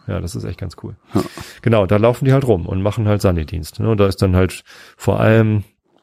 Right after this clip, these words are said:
Speaker 1: äh, sowas wie Leute trinken zu wenig Wasser und zu viel Alkohol.
Speaker 2: Mhm.
Speaker 1: <laughs> Äh, Leute trinken zu viel Alkohol und hauen sich dann,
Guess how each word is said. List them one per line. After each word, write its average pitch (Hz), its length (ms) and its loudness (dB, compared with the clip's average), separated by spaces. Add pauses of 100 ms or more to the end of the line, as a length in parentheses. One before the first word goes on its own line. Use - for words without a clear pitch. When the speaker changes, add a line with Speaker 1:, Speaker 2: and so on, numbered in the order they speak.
(440)
Speaker 1:
äh, 90 520 4
sowas 90 380 0
wie 87 240 0
Leute 92 440 -2
trinken 101 440 0
zu 92 180 -4
wenig 92 300 -2
Wasser 107 300 2
und 90 100 -2
zu - 100 -6
viel - 160 -2
Alkohol. 123 480 2 (280)
Speaker 2:
Mhm. 123 320 2
Speaker 1:
<laughs> - 60 0 (1080)
Äh, - 220 2
Leute 101 300 2
trinken - 200 -2
zu 92 80 -2
viel 107 140 -2
Alkohol 101 320 2
und 87 160 0
hauen 107 220 4
sich 127 160 2
dann, 139 280 4